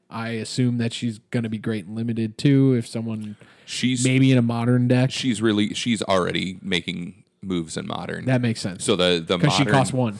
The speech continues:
Speaker 2: Well, the modern, it's the modern Wurza deck, the Urza, like, Whir of Invention deck.
Speaker 1: Yeah, yeah.
Speaker 2: And they're, they're running her. It was funny. I,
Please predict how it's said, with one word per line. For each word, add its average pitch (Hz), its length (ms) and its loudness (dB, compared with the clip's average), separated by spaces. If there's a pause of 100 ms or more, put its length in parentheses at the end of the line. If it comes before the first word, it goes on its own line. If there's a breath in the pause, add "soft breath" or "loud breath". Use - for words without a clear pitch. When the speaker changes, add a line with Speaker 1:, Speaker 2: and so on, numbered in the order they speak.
(220 loud breath)
Speaker 2:
Well, 113 100 2
the 107 100 0
modern, 104 440 -2
it's 110 160 -6
the 113 80 -6
modern 101 420 0
Wurza 95 480 0
deck, 110 320 -2
the 87 240 0
Urza, 90 640 -2
like, 87 220 -4
Whir 95 160 2
of 87 100 -2
Invention 92 460 -4
deck. 104 380 0
Speaker 1:
Yeah, 113 160 0
yeah. 107 200 0
Speaker 2:
And 98 120 0
they're, 95 180 4
they're 87 220 -2
running 92 320 -4
her. 101 260 -2
It 95 140 0
was 92 120 -4
funny. 98 320 -4
I, 87 220 -4